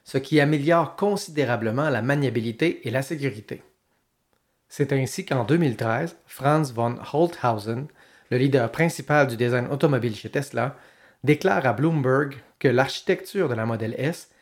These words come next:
était vraiment similaire à une planche à roulettes et que tout ce qui se trouve au-dessus devient donc un espace de possibilités. Le skateboard design tel qu'on le connaît aujourd'hui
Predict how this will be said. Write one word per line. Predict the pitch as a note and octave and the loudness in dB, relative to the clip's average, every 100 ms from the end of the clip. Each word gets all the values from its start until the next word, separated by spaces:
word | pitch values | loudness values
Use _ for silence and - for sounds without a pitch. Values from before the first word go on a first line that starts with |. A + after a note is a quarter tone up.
| _ _ | _ _
était | C3+ D3 | 0 2
vraiment | A#2+ C3+ F3 E3+ | 2 4 4 4
similaire | C3+ - A#2 A2+ C#3 | 0 -4 -4 0 0
à | B2+ | 0
une | A2 | -2
planche | G#2+ C3+ C3+ | 0 0 0
à | |
roulettes | A#2 A2+ G2+ - _ _ _ | -2 -2 -4 -10 _ _ _
et | B2+ | -4
que | A#2+ A#2 | -2 -4
tout | - G3+ | -4 -6
ce | - | -6
qui | C#3 | -10
se | - | -8
trouve | C3 D3 A#2+ | -2 0 0
au-dessus | A#2 A2 - D3+ - - _ _ | -4 -6 -8 -12 -14 -20 _ _
devient | C3+ C3 C#3+ | 2 4 4
donc | C3+ E3 | 4 2
un | D3+ A2+ | 2 0
espace | A#2+ - C#3 D#3 D3+ - | -2 0 0 2 -2 -6
de | A#2 | -8
possibilités. | - C3+ - B2+ B2 G#2+ A#2+ - _ _ _ _ _ _ _ | -6 -6 -4 -4 -4 -6 -12 -14 _ _ _ _ _ _ _
Le | B2+ | -2
skateboard | A#2+ - F3 C#3+ B2+ | 0 4 4 4 2
design | A2+ C3 D3+ F3 F#3 | 2 2 2 0 0
tel | D#3+ B2+ | 0 0
qu'on | A#2 B2+ | -2 -6
le | |
connaît | A#2 A#2+ A2 | -2 -4 -2
aujourd'hui | B2 C3+ B2+ A#2 D#3+ A#3 | -2 -2 -4 -4 -6 -8